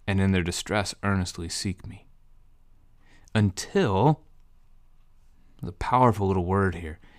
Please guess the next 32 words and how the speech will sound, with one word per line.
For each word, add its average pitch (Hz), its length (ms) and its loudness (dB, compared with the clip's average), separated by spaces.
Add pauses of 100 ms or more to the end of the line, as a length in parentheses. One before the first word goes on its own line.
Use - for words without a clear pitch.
it - 160 -2
indicates 117 680 2
a 104 60 -10
different 98 720 -2 (960)
future. - 560 -4 (680)
That 110 160 0
God 139 240 4
acknowledges 127 640 2
as 107 200 -2
he 113 120 0
looks 135 340 0
at 101 120 -4
the 104 80 -2
situation 113 680 0
that, 113 120 2
yes, 127 320 -2
they 107 160 -2
are 98 180 -2
unrepentant 120 800 2
of 87 160 -2
their 87 140 -2
sin, 95 460 -2 (1600)
but 107 160 2
by 107 140 6
turning 123 480 4
them 110 140 8
over 117 280 6
for 110 200 0
a 95 60 2
time, 117 560 0 (1200)
he - 240 2
knows 107 560 2